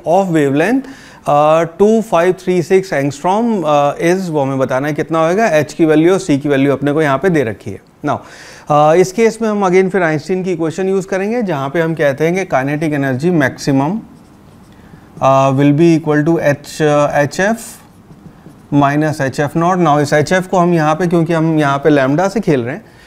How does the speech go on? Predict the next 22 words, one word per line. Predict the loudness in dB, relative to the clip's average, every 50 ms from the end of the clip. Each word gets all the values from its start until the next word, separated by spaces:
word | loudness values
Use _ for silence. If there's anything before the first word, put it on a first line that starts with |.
| -20 -20 -20 -14 -4 2
तो | 2 2
इसकी | 2 2 0 0
वैल्यू | 2 2 2 2 2
हम | 2 2
लिखेंगे | 2 0 0 0 -2 -2 0 0 -2 -2 -2 0
half | 0 2 4 4 4 2 0 -2 -4 -4 -2
M | -2 0 0 0 0 0 0 2 2
V | 2 2 2 0 -4
square | -8 -6 -2 0 0 0 0 0 -2 -2 0
will | 0 0 2 2
be | 2 2 2
equal | 0 -2 -2 -2 0 0
to | 0 0
एच | 0 0 -2 -2 -4
एफ़ | -4 -4 -4 -4
की | -2 -2
जगह | 0 0 0 0 0
हम | 0 0
लिखेंगे | -2 -2 -2 -2 -2 -2 0 0
एच | -2 -2 -4
सी | -2 0 0 2
by | 2 2